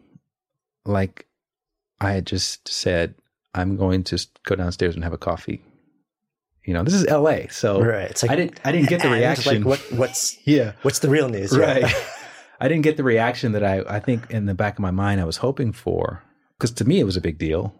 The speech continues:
Speaker 1: but I guess to other people who were all probably absorbed in their own little world and problems, it wasn't that really that big of a deal. And maybe they thought I'd change it back in a week or something. I don't know. So anyway, people started filing out, and I ki-,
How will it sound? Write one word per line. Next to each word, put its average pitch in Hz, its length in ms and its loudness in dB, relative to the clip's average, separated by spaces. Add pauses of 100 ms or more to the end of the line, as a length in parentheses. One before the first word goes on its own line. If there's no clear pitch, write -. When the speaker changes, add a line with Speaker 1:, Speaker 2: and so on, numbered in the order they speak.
(160)
Speaker 1:
but 85 300 -6
I - 40 -20
guess 92 240 0
to - 140 -6
other 90 160 -2
people 87 440 -2 (520)
who 123 100 0
were 92 160 4
all 92 100 0
probably 90 440 -6
absorbed 85 420 -2
in 82 60 -4
their 82 120 -2
own 87 140 0
little 85 260 0 (140)
world 87 420 0
and 85 140 -6
problems, 82 560 -4 (140)
it 92 80 -8
wasn't 85 260 -4
that 80 140 -8
really 85 180 -2
that 80 160 -6
big 82 140 -4
of 85 60 -6
a 73 40 -2
deal. 78 380 -2 (600)
And 90 140 0
maybe 90 200 2
they 87 120 2
thought 82 220 -8
I'd 98 160 -8
change 85 260 -2
it 80 60 -6
back - 240 -6
in - 80 -6
a - 40 -8
week 95 220 -6
or 80 60 -4
something. - 320 -8
I 98 40 -8
don't 95 120 -8
know. 95 200 -6 (720)
So - 140 0
anyway, 139 200 4
people 123 200 0
started 110 240 0
filing 101 480 0
out, 85 300 -2
and 101 100 -4
I 98 60 -4
ki-, - 180 -2